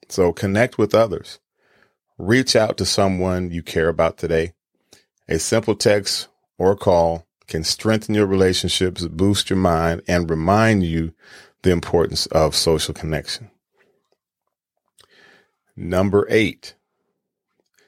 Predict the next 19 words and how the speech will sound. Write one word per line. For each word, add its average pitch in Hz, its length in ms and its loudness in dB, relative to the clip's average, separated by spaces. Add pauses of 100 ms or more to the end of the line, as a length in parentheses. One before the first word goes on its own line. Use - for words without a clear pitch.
(360)
learning 135 520 2
something 117 500 -2
new. 76 260 -2 (960)
Dedicate 127 720 0
thirty 139 280 2
minutes 104 400 0 (140)
to 90 260 0
learning 87 380 2
a 82 40 0
new 82 220 -2
skill 76 440 -4 (800)
or 82 180 2
a 78 60 -2
hobby. 87 420 0 (800)
If - 160 -6
you 85 80 0
love 95 260 4
to 95 80 -2
draw, 80 460 0